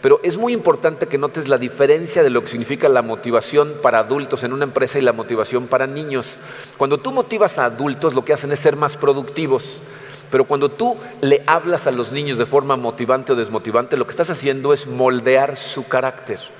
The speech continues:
Porque es durante la infancia que los niños van moldeando su carácter, moldean la imagen que tienen de ellos mismos y la manera en que van a interactuar con los demás. Entonces, tus palabras los están formando de alguna manera, para bien o para mal.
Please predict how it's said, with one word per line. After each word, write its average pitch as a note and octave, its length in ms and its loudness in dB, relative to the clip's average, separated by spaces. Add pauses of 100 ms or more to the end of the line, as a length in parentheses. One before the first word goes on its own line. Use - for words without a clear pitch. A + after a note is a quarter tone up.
(540)
Porque A#2 200 0
es D#3+ 80 2
durante E3 260 4
la C3 100 6
infancia C3+ 440 0
que C3 80 -2
los A#2+ 100 0
niños C3 180 -6
van C#3 220 0
moldeando B2+ 540 0
su C#3+ 160 -8
carácter, B2 680 0
moldean A#2+ 540 2
la B2 60 2
imagen B2+ 420 -2
que A#2+ 80 -4
tienen C3 320 -4
de A#2+ 60 2
ellos B2 200 -4
mismos A#2 360 -6
y A#2 40 -4
la A2+ 120 4
manera A#2+ 260 -2
en C3 60 -6
que B2+ 80 -2
van B2+ 160 0
a - 20 -6
interactuar B2 460 0
con B2+ 160 -4
los B2 120 0
demás. C3 360 -2 (340)
Entonces, B2 360 -2
tus A#3+ 260 -4
palabras C#3+ 480 0
los B2+ 120 -2
están D3+ 320 -2 (240)
formando C#3 680 0
de C#3+ 80 2
alguna C#3 280 0
manera, C#3+ 380 -2 (140)
para A2 160 2
bien C3 260 -2
o C3+ 60 -4
para D3 180 0
mal. D#3 260 -2